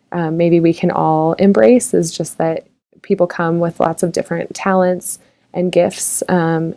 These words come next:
but there's really a place for everyone at the table in animal welfare. Um, and I think that we can all make a difference and all give what we can when we can. Um, so certainly we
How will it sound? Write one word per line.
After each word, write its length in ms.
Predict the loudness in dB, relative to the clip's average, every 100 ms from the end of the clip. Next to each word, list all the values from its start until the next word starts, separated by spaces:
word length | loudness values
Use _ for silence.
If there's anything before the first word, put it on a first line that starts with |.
| _ -2
but 200 | 0 2
there's 240 | 0 4
really 180 | 4 4
a 60 |
place 260 | 2 -2 -2
for 100 | -2
everyone 380 | 0 2 2 2
at 80 | 0
the 80 |
table 460 | 0 0 4 4 4
in 80 | 2
animal 320 | 0 0 0
welfare. 500 | 0 0 -2 -2 -6 _ _ -14 -6
Um, 280 | -2 -2 -2
and 140 | -2
I 60 | 0
think 220 | -2 0
that 120 | 2
we 120 | 2
can 140 | 0 -2
all 140 | 0
make 160 | 0 0
a 40 |
difference 560 | 0 0 0 0 -2 -2
and 220 | -2 -2
all 500 | -2 -2 -2 -2 -6 _ _ _ _ _ -6 -2
give 140 | 2
what 100 | 4
we 100 | 2
can 300 | 0 0 2
when 100 | 2
we 120 | 0
can. 500 | 0 -2 0 0 -2 -4
Um, 440 | -2 -2 -2 -2 -2
so 260 | 2 2
certainly 380 | 4 2 4 4
we 400 | 4 4 2